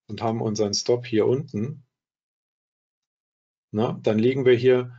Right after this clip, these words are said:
bis zum alten Hoch, so bei zweihundertdrei. Und wenn die Zahlen gut kommen, dann sind wir, glaube ich, ganz schnell hier wieder deutlich über zweihundert Dollar und dann haben wir doch ein bisschen was, was wir hier, äh, mitnehmen können. Ja, hier müssen wir eben immer sehen,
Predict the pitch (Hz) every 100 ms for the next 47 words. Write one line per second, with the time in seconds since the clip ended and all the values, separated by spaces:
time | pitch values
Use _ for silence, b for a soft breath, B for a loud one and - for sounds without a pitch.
0 | B _ - 127 - 135 120 120 117 123
1 | 107 107 135 147 - 117 110 107 - 117
2 | 113 113 107 95 - 101 98 131 185 -
3 | B B B - 104 120 156 131 135 135
4 | 139 123 127 123 - 165 123 82 90 _
5 | 95 98 131 120 101 110 101 - 117 123
6 | 120 117 120 113 101 104 98 98 113 127
7 | 107 - 147 139 120 113 - 107 110 107
8 | 98 104 107 101 98 90 92 101 98 92
9 | 92 101 98 98 95 95 - b b b
10 | b - 92 - 87 98 87 85 - _
11 | - - - 95 - 104 87 87 - -
12 | _ - 87 101 98 104 123 123 117 110
13 | 110 107 104 98 117 127